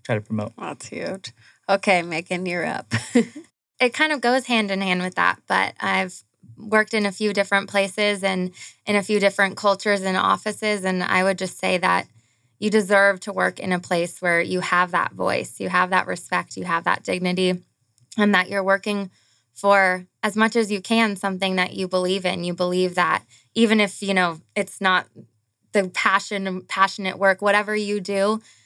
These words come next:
Speaker 3: that you believe that you're doing it the best way possible and that, um, it's looking out, it's adding, contributing something. It could be the smallest thing, but if it's contributing to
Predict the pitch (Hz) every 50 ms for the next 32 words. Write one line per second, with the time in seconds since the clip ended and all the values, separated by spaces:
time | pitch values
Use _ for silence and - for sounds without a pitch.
0 | _ _ - 190 180 180 - - - 202 185 202 208 208 185 190 190 185 185 185
1 | 185 180 170 170 165 160 - - - - - 190 185 190 185 190 190 190 185 -
2 | - 202 180 185 180 175 - - 180 180 180 - 175 175 170 - 185 180 180 180
3 | 175 175 - - - 175 175 175 160 165 170 - - _ _ _ _ _ _ _
4 | _ _ _ _ _ - - 196 180 170 160 160 - - 180 - 214 220 214 -
5 | 226 202 185 180 170 - - - 202 - - - 196 190 185 190 190 185 185 185
6 | 202 - 226 196 - 226 202 214 202 180 190 185 180 - - 175 175 156 - -
7 | - - 214 214 - - - - 214 180 196 196 185 180 180 180 _ _ _ _
8 | _ - - 202 190 - 208 190 190 180 180 180 - - 185 180 175 175 180 190
9 | 175 185 - - - - - - - 185 180 - 196 185 190 196 185 185 185 180
10 | 180 180 - 190 180 175 175 175